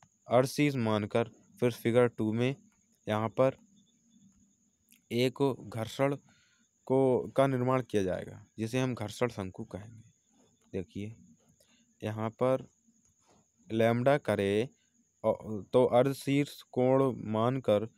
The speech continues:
एक शंकु बनाया जाए। तो यहाँ पर जो एंगल लैम्ब्डा है इसको अर्धशीर्ष कोण मानकर एक शंकु की यहाँ पे, अ, रचना की गई।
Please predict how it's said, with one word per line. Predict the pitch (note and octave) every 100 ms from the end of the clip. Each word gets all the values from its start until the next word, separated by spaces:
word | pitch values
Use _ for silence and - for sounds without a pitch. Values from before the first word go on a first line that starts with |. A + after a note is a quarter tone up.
| _ _
एक | A#2 C3
शंकु | - B2 C3
बनाया | A2+ G2+ F2
जाए। | F2 - _ _ _ _ _ _ _ -
तो | B2+ C3+ - -
यहाँ | A2+ A#2
पर | A#2 B2+
जो | C3+ C#3+ _ _ -
एंगल | G#2+ A2+ C#3 - _ _ - - _ G#2+
लैम्ब्डा | G2+ G#2 G#2 A2+
है | C3 B2+ -
इसको | A2 - - C3+ C#3 C#3 _ _ -
अर्धशीर्ष | A#2 B2 - C3 B2+
कोण | - C3
मानकर | G#2+ G2+ G2 G2+ B2+ -
एक | A#2 B2 - C#3+ C#3+
शंकु | - G#2+ G#2 - C3
की | C3 B2+
यहाँ | A2 G2+
पे, | - C3+
अ, | - _ _ _ -
रचना | G2+ G#2 A2 - C#3 C3+
की | - F2+
गई। | - -